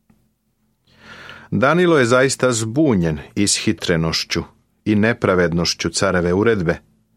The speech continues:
ali je taktičan dok pristupa Ariohu. Arioh je zapovednik nad stražarima.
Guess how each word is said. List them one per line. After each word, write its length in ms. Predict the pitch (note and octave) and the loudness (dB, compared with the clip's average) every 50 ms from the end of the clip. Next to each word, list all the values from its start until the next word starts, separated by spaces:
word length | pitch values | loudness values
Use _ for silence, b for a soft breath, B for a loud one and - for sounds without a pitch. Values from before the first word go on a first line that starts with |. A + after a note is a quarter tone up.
| _ _ _ _ _ _ _ _ _ _ | _ _ _ _ _ _ _ _ _ _
ali 220 | - G#2+ A#2 A#2 G#2 | 0 0 2 2 2
je 200 | F2+ E2 - - | 2 0 0 -2
taktičan 760 | A2 A2+ B2 - - - - C#3 C3+ - - C3 B2+ B2+ B2 | -2 -2 -2 -4 -6 -4 -4 -4 -2 0 -2 0 0 0 0
dok 260 | A#2 C3 C3+ - - | 0 0 -2 -2 -6
pristupa 800 | - - F#2 F#2 E2+ - - - F#2+ F#2 E2+ - - F#2 F2 - | -4 -2 -2 0 -2 -2 -4 -2 -2 -2 -2 -2 -4 -4 -4 -2
Ariohu. 600 | - A2 A#2 A2+ F#2+ E2+ D#2+ D2+ - - - F2 - - _ _ _ _ _ _ _ _ _ _ _ _ _ _ _ _ _ _ _ _ _ B B B B B B B B B B B B B | 0 0 0 0 0 -2 -4 -4 -6 -6 -8 -8 -8 -10 _ _ _ _ _ _ _ _ _ _ _ _ _ _ _ _ _ _ _ _ _ B B B B B B B B B B B B B
Arioh 520 | B - A#2 B2 C3+ C#3 C#3 C#3 C3 - - | B 0 2 2 4 4 4 2 2 2 2
je 120 | C#3 C3 | 0 2
zapovednik 760 | A2+ A#2 C3 C3+ - - G#2+ G2+ G2 G2 F2+ F#2 F#2+ F2+ - | 2 2 0 0 0 0 2 2 2 2 2 0 0 0 0
nad 160 | G2 F#2+ F#2 - | 0 0 0 -2
stražarima. 760 | - - F2+ G2 G2 F2 G2 G2+ G#2 G#2+ A2 A2+ A2 F#2 | -2 0 0 2 2 2 2 2 2 2 2 0 0 -2